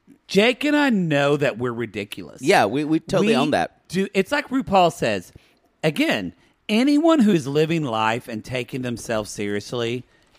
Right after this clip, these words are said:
Speaker 1: you're doing it
Speaker 2: You're
Speaker 1: wrong.
Speaker 2: doing it wrong.
Speaker 1: You're, and I tell you that not to shame you. I tell you that to give you the gift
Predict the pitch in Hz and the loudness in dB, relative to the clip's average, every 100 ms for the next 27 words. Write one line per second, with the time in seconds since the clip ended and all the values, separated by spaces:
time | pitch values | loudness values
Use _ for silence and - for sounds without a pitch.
0 | _ 123 160 127 143 196 220 196 139 139 | _ -4 -2 0 0 0 0 0 2 4
1 | 165 165 151 127 127 120 110 107 _ 165 | 6 4 2 2 0 0 -2 -8 _ -2
2 | 185 - 175 180 170 - 202 220 233 226 | -2 -2 -2 2 0 2 2 4 4 2
3 | 196 185 - 131 - 156 165 190 208 196 | 2 -2 -4 -8 -2 0 0 0 0 -2
4 | - - _ 151 151 156 185 202 214 220 | -12 -20 _ -4 -4 0 4 4 4 0
5 | 226 214 160 120 - 226 233 247 233 147 | 0 -2 -10 -12 -2 0 0 0 0 0
6 | 104 127 135 143 - | -2 0 2 0 -4